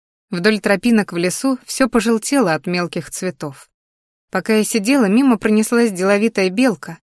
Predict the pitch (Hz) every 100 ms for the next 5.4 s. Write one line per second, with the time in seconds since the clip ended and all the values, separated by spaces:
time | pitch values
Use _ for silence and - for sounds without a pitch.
0 | _ - 190 330 277 185 - 170 165 214
1 | 247 208 185 - 165 180 143 160 139 139
2 | - - _ _ _ _ _ - 190 208
3 | 185 190 - 190 185 202 190 185 180 -
4 | 262 - 165 185 196 214 196 185 170 170
5 | 196 156 139 -